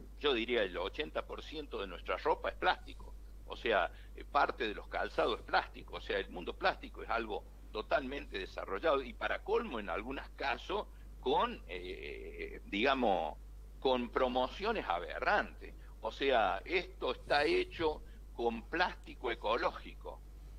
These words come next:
No hay más estu-, con cuero ecológico, quiero decir. El cuero ecológico es la estupidez más grande que puede haber,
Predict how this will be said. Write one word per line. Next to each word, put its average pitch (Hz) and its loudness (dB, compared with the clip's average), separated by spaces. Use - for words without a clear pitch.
No 165 0
hay 233 4
más 160 2
estu-, - -6
con 117 4
cuero 196 4
ecológico, - 0
quiero - -8
decir. - -10
El 117 -6
cuero 233 4
ecológico 110 2
es 196 2
la 226 4
estupidez 135 -4
más 117 -2
grande 135 0
que 107 -6
puede 113 0
haber, 139 4